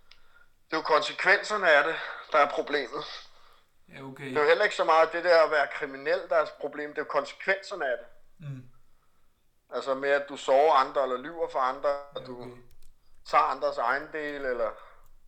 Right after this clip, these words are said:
Speaker 1: du lyver og bedrager og stjæler, ikke?
Speaker 2: Ja, okay. Øhm.
Speaker 1: Så, så min holdning er, øh, altså,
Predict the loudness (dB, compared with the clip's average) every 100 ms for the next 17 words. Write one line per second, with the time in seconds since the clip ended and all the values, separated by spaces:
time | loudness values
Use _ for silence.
0 | -20 -20 -20 _ _ _ _ _ -16 -10
1 | -4 4 4 4 0 4 4 4 2 2
2 | -4 -6 -4 -6 -6 -14 -18 -20 -20 -20
3 | -14 -12 -12 -10 -10 -12 -20 _ -20 -20
4 | -20 -18 -10 -8 -6 -6 -6 -4 4 4
5 | 4 2 6 6 6 2 0 0 -4 -10
6 | -10